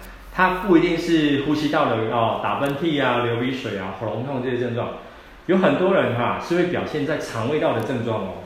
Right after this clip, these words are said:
这很有意思。这其实在我们中医的行-，行话来讲的话，我们有所谓的叫做肠胃也会感冒的。那这个概念哦，我们用现代医学的免疫学来解释给大家听，会比较好懂。就是说，其实这个时候，就像我刚刚讲的，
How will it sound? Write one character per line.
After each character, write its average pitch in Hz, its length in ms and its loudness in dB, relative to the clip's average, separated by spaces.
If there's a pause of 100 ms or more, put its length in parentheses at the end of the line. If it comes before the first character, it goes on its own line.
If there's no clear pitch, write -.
(160)
这 190 120 0
很 143 120 2
有 110 140 0
意 113 100 -2
思。 - 160 -8 (480)
这 214 80 4
其 175 180 2
实 156 220 2
在 160 180 4
我 117 60 0
们 113 160 0
中 156 160 0
医 147 60 0
的 127 160 2
行-， 113 200 -2 (140)
行 131 160 -2
话 165 140 2
来 117 140 0
讲 - 180 -2
的 98 100 -8
话， 110 240 -2
我 101 60 -6
们 123 100 -2
有 107 160 -2
所 110 160 -6
谓 135 60 -2
的 - 80 -2
叫 - 160 -2
做 127 220 -2 (260)
肠 175 400 -2
胃 190 80 4
也 120 100 0
会 135 140 -2
感 - 200 -4
冒 107 180 -2
的。 - 100 -8 (500)
那 214 140 0
这 240 100 2
个 180 120 4
概 190 180 4
念 185 120 2
哦， 139 180 2
我 107 40 -2
们 117 80 0
用 170 100 -2
现 165 200 -2
代 160 80 2
医 156 120 0
学 110 200 -4
的 104 80 -4
免 101 200 -4
疫 147 80 -4
学 117 180 -6
来 98 160 -6
解 95 180 -8
释 131 140 -6
给 113 100 -6
大 104 100 -6
家 113 80 -4
听， 117 200 -6
会 147 100 -4
比 98 100 -6
较 107 60 -6
好 95 200 -8 (140)
懂。 - 80 -10 (500)
就 202 120 6
是 185 80 8
说， 190 140 4
其 180 140 0
实 185 140 4
这 233 100 0
个 165 100 4
时 139 160 -2
候， 151 220 2
就 151 120 -2
像 156 140 0
我 110 180 -4
刚 123 140 0
刚 127 60 -4
讲 107 120 -4
的， 90 60 -6